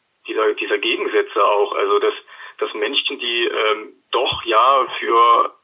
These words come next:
eine lebenswerte Zukunft kämpfen, oder tatsächlich reden wir auch schon davon, von einer lebenswerten Gegenwart, also die Situationen spitzen sich zu, ähm, als ja, Terrorist oder Terroristin abgestempelt wird,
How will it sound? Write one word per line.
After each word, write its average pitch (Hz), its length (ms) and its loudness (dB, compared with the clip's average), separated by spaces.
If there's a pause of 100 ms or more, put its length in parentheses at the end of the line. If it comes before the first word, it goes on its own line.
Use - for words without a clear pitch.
(200)
eine 107 100 -4
lebenswerte 117 380 -2
Zukunft - 440 -6
kämpfen, 135 400 -6
oder 139 160 2
tatsächlich 120 500 -2
reden 120 220 -2
wir 113 140 0
auch - 80 2
schon 113 200 0
davon, 110 460 -2 (180)
von 110 120 -8
einer 113 180 -4
lebenswerten 113 460 -2
Gegenwart, - 560 0
also 107 160 -10
die - 320 -6
Situationen 120 420 -2
spitzen - 320 -8
sich - 240 -10
zu, - 400 -6 (680)
ähm, 113 360 2 (500)
als 110 200 -2 (420)
ja, 110 200 2
Terrorist 117 580 0
oder 110 120 2
Terroristin - 500 2
abgestempelt - 760 0
wird, - 180 2